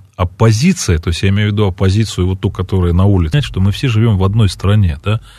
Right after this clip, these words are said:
Никому не нужно, чтобы гибли люди, никому не нужно, чтобы убивали людей. Пусть даже эти люди многим кажутся ужасными, отвратительными и так далее. Надо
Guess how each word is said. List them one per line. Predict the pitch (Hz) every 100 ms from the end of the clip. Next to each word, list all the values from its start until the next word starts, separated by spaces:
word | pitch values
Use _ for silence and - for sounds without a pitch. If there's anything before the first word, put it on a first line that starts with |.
| - - _ _ -
Никому | 107 107 131 143 131
не | 107
нужно, | 113 131 110 92
чтобы | 82 95 90 92
гибли | 95 110 95 87
люди, | 87 101 82
никому | 78 82 101 117
не | 117
нужно, | 110 120 110
чтобы | - 95 95
убивали | 104 98 101 117 107
людей. | 101 104 95 85 73 - _ _ _
Пусть | - 117 104
даже | 123 104
эти | 110 117 101
люди | 107 147 127 95 82
многим | 98 113 135 107 95
кажутся | 90 117 110 95 90
ужасными, | 82 78 113 113 107 98
отвратительными | 90 - 85 117 107 104 95 92
и | 95
так | 101 107
далее. | 101 87 76 - _ _ _ _ _ -
Надо | 120 139 127 120